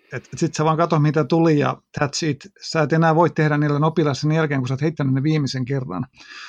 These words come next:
Sä et voi enää tehdä oikeastaan valintoja niissä peleissä. Niin siinä kohtaa se mun mielestä rajaa sen optimoinnin kokonaan pois.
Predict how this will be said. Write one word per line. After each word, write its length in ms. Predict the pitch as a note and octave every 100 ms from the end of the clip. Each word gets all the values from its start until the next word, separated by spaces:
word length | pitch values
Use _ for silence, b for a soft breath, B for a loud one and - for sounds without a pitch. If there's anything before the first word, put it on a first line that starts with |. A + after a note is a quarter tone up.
| B
Sä 100 | D3+
et 60 | C3
voi 120 | D#3
enää 140 | E3
tehdä 220 | D3+ C3+
oikeastaan 380 | C#3 C3 - D3+
valintoja 480 | D#3 D#3 C#3+ - -
niissä 220 | B2+ - -
peleissä. 460 | C3 C#3+ - D3+ - _ B B B B B -
Niin 140 | D3+
siinä 180 | A#2+ G#3+
kohtaa 240 | E3+ C3 B2+
se 60 |
mun 140 | D3 D3+
mielestä 240 | C#3 D#3
rajaa 180 | D#3+ D3
sen 120 | D3+
optimoinnin 520 | E3+ - D3 B2+ C3+
kokonaan 440 | C3 D#3 C#3+ A#2+ A#2+
pois. 400 | - A#2 -